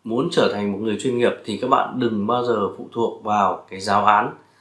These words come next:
À, mình thấy rất là nhiều bạn, ờm, có những cái, ờ, rất là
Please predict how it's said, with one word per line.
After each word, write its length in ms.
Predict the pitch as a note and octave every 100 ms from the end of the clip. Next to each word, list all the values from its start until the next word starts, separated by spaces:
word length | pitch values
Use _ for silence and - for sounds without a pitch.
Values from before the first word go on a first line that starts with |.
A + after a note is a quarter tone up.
| - - -
À, 140 | G#2+
mình 140 | A#2+ B2+
thấy 140 | C3+ D3+
rất 100 | G3+
là 140 | D#3+
nhiều 220 | C3+ A#2+
bạn, 320 | B2 C3 - - _ -
ờm, 480 | G#2+ G2+ F#2+ G2 G2 F#2
có 520 | G2 G2+ A2 C#3 D#3+ D#3+
những 120 | C#3
cái, 520 | A#2 G#2+ G#2+ B2+ D3+
ờ, 260 | D3 C#3+ C#3 - - _ _ _ _ _ _ _
rất 200 | C#3 D3+
là 340 | C3+ A#2 A2